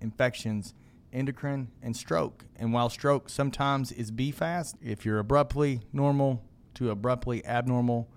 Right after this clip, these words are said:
no matter how that presents, vascular occlusion has to be on your list. And thankfully in this situation, uh, we found it.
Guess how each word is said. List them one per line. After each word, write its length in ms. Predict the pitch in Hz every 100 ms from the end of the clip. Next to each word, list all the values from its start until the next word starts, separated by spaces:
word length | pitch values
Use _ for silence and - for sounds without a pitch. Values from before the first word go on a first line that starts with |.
| -
no 120 | 120
matter 280 | 120 127 120
how 340 | 107 - 143 135
that 220 | 117 -
presents, 600 | 110 104 104 95 - - -
vascular 500 | - 120 - 123 117
occlusion 480 | 110 120 113 104 101 - - - -
has 280 | 110 110 -
to 80 |
be 140 | 110 107
on 180 | 101 98
your 140 | 95
list. 420 | 95 90 87 - -
And 320 | 101 101 95
thankfully 380 | 135 127 - 113
in 80 | 107
this 140 | 123
situation, 600 | 117 101 107 107 - 151 - - - - - 87
uh, 180 | 85
we 140 | 98 120
found 320 | - 180
it. 100 | -